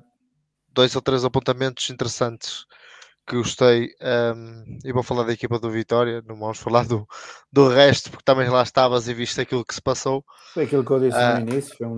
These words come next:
Speaker 1: ah,
Speaker 2: derby.
Speaker 1: não ouvi, não ouvi, não ouvi. Ahm,
Speaker 2: Um derby.
Speaker 1: não ouvi.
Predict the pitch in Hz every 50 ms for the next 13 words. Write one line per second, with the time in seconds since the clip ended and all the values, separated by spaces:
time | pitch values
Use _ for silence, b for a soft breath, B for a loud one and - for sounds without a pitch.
0 | 110 110 117 123 143 151 160 165 165 160 151 131 127 143 135 135 127 135 135 131
1 | 120 117 123 120 120 117 117 113 107 101 107 104 107 104 - 113 113 110 110 110
2 | 110 113 117 117 113 113 117 117 117 113 113 - 117 117 113 104 104